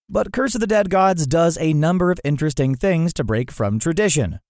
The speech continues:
For one, instead of stacking all of its levels together, they're divided into three different temples for you to attempt to conquer in turn, each with their own set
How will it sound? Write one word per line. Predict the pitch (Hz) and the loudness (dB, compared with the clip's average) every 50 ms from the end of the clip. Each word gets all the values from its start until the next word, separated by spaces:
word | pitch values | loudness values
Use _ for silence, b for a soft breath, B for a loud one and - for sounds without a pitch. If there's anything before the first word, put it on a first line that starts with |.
| _ _ | _ _
For | - 139 143 | -4 0 2
one, | 151 151 143 139 131 | 2 2 2 0 0
instead | 123 127 127 - 139 117 | 0 -2 0 -2 -2 -2
of | 107 98 | -2 -4
stacking | - - 135 127 127 - 123 117 | -2 0 0 0 0 0 -2 -2
all | - - 127 131 131 | 0 0 0 0 0
of | 117 | 0
its | 110 104 - 123 | -2 -2 0 -2
levels | 127 113 117 107 101 | 0 0 0 -2 -2
together, | - 117 98 113 160 190 156 139 139 165 165 - | -4 -4 0 2 2 2 2 2 0 -2 -4 -6
they're | 127 135 160 170 | -4 -4 -2 -2
divided | 165 160 180 190 208 202 208 | 0 0 0 0 0 0 0
into | - - 175 - 190 | -2 -2 -2 -2 -2
three | - - 139 156 165 165 | -4 -2 -2 0 0 0
different | 123 123 113 - 120 113 113 | -2 -2 -2 -2 -2 -2 0
temples | - 165 165 151 143 139 143 131 | 0 0 0 0 0 0 -2 -2
for | - 143 | -2 0
you | 135 123 123 120 | 0 0 0 0
to | 131 123 | 0 -2
attempt | 123 123 - 117 101 107 - | -2 0 -2 -2 -2 -2 -4
to | 117 | -6
conquer | 117 - 127 110 110 - 120 117 | -2 -2 -2 -2 0 -2 -4 -4
in | - - 107 101 95 - | -2 -2 -2 -2 -2 -4
turn, | - - 196 160 101 80 - - - - - _ _ _ - | -2 -2 0 0 0 -2 -6 -8 -12 -14 -18 _ _ _ -2
each | 202 214 196 175 - - 170 | 0 0 0 0 0 -2 -2
with | 175 170 160 | -2 -2 0
their | 160 165 - | 0 0 2
own | 147 170 196 208 214 214 | 2 2 2 2 2 2
set | 202 - 202 185 190 | 0 0 0 0 -2